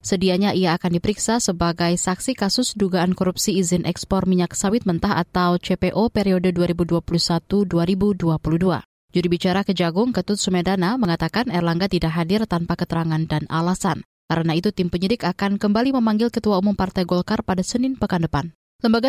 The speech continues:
Setara Institut menilai surat edaran Mahkamah Agung, sema, tentang petunjuk bagi hakim dalam mengadili perkara permohonan pencatatan perwakaminan antar umat yang berbeda agama dan kepercayaan tidak sesuai kondisi Indonesia yang beragam.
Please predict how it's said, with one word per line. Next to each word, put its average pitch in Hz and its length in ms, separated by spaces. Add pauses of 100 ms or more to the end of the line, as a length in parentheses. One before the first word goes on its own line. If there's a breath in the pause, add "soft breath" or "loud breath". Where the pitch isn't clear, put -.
Setara 254 320
Institut 254 480
menilai 214 400
surat 208 240
edaran 208 320
Mahkamah 202 400
Agung, 226 320
sema, 208 400
tentang 208 640 (160)
petunjuk 240 400
bagi 196 240
hakim 202 320
dalam 190 240
mengadili 185 400
perkara 185 400
permohonan 180 480
pencatatan 170 560
perwakaminan 190 800
antar 180 320
umat 208 240
yang 185 160
berbeda 170 320
agama 170 320
dan 165 160
kepercayaan 175 640 (240)
tidak 208 240
sesuai 226 320
kondisi 202 400
Indonesia 185 400
yang 170 320
beragam. 170 400